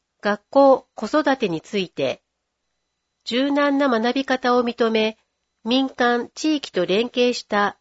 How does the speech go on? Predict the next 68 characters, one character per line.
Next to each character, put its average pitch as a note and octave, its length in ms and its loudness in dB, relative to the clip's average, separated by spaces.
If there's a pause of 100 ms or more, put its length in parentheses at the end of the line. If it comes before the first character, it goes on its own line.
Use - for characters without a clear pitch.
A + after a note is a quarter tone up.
学 G#3 280 -2
び C4+ 100 0
の C4+ 160 2
多 G#3+ 160 -6
様 A#3 240 0
化、 G#3+ 340 -2 (460)
不 - 180 -20
登 D4 240 2
校 C#4+ 300 6
支 - 220 -4
援 D4 200 2
施 - 80 -10
設 D4 340 -2
へ F3 140 2
の D#3+ 120 -2
支 G3 220 -2
援 B3 180 2
強 B3+ 260 2
化、 D3+ 320 -4 (720)
義 A3+ 120 0
務 C#4 140 0
教 D#4+ 260 2
育 A#3+ 220 -2
の E3+ 120 2
枠 D#3 240 0
組 B3 240 -2
み - 20 -2
に A#3+ 120 -2
縛 G#3 280 -2
ら A#3 120 0
れ A#3+ 140 -2
な A3+ 180 0
い D#3 140 -4
農 A#3 240 2
業 C4 240 4
体 C4 260 -2
験、 D#3+ 360 -2 (500)
探 D4 260 0
究 D#4 280 -2
学 D#4+ 220 -2
習 A3+ 240 -4
な G3+ 140 0
ど F#3 140 0
の E3 320 -2
実 C4+ 400 -4
践 C4+ 40 -4
的 C#4+ 260 -6
教 C#4 260 0
育 B3+ 360 0
を A#3+ 180 0 (380)
地 D#4+ 240 -2
域 G#3+ 220 -4
の D#3+ 180 0
魅 F#3+ 180 -6
力 C4 240 4
づ D4 160 -6
く B3+ 140 -6
り G#3+ 100 -6
に E3+ 120 -4
結 E3+ 240 -4
び C4+ 140 -4
つ - 80 -20
け D4 140 -2
て B3+ 120 -2
は E3+ 140 0
ど G3 220 0
う - 20 -8
か。 C3+ 340 -6